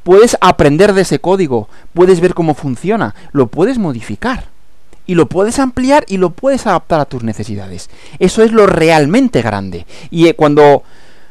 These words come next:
cuando se habla de democratizar la, las tecnologías, yo me estoy refiriendo a eso. No hay mayor democrite-,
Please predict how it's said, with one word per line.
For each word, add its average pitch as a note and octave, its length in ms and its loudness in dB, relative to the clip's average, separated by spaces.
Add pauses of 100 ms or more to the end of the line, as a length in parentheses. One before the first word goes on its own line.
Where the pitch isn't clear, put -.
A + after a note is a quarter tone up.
(200)
cuando C#3 240 4
se F3 160 2
habla A#3+ 220 6
de A3 220 6
democratizar F#3+ 840 2
la, E3+ 480 6
las E3+ 200 2
tecnologías, F3+ 760 4
yo G3 140 2
me C4 60 4
estoy C4 200 0
refiriendo A#3 540 2
a B3 40 6
eso. A3 180 0
No F3+ 160 0
hay C#4+ 80 0
mayor A#3+ 280 0
democrite-, G3+ 560 -2